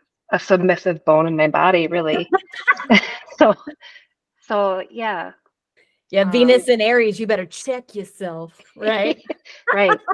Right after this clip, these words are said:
Speaker 1: at the door before you come in.
Speaker 2: Yeah, yeah,
Speaker 1: <laughs>
Speaker 2: yeah.
Speaker 1: Like,
Speaker 2: It's
Speaker 1: "Bitch,
Speaker 2: my
Speaker 1: this is my
Speaker 2: mom.
Speaker 1: house." <laughs>
Speaker 2: Yeah, yeah, my mom has a Venus in Aries as well, and she also does not, you know, like,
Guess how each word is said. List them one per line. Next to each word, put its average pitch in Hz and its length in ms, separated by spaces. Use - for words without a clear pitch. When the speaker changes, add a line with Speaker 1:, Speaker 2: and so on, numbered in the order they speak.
Speaker 1:
at 226 160
the 233 80
door 180 560
before 196 320
you 185 140
come 185 280
in. 233 240
Speaker 2:
Yeah, 233 380
yeah, 320 120
Speaker 1:
<laughs> - 340
Speaker 2:
yeah. - 80
Speaker 1:
Like, - 180
Speaker 2:
It's - 80
Speaker 1:
"Bitch, 202 120
Speaker 2:
my 233 180
Speaker 1:
this - 20
is 226 60
my 214 80
Speaker 2:
mom. - 40
Speaker 1:
house." - 280
<laughs> - 40
Speaker 2:
Yeah, 202 400
yeah, 233 580
my 220 160
mom 196 260
has 196 220
a 190 40
Venus 180 320
in 190 120
Aries 175 440
as 175 200
well, 170 480
and 196 520
she 214 360
also 170 400
does 160 280
not, 120 360
you 208 180
know, 151 440
like, 175 480